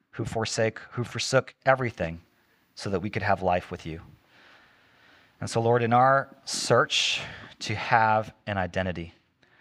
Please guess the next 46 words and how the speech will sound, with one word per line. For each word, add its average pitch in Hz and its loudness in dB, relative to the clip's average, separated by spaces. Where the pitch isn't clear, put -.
would 107 -4
we 123 0
recognize 98 2
that - -2
any 160 2
way 127 4
in 107 -2
which 110 -4
we 113 -4
belong 107 2
or 101 0
sim-, 107 -4
or 98 0
are - -4
similar 120 2
to - -6
others 92 -2
is, 92 -8
is 113 -4
great 101 2
and 101 -4
is 98 -4
a, 90 2
it 107 -12
may 113 0
not 120 4
be 113 -2
a 98 2
suffering, 95 -4
but 117 0
any 147 2
ways 156 2
in 127 -2
which 117 -4
we 131 -2
do 120 -4
not 131 0
fit 117 -4
in, 87 -4
because 139 2
we 127 0
identify 120 4
with 104 -2
the - -8
heavenly 120 -2
city, 85 -6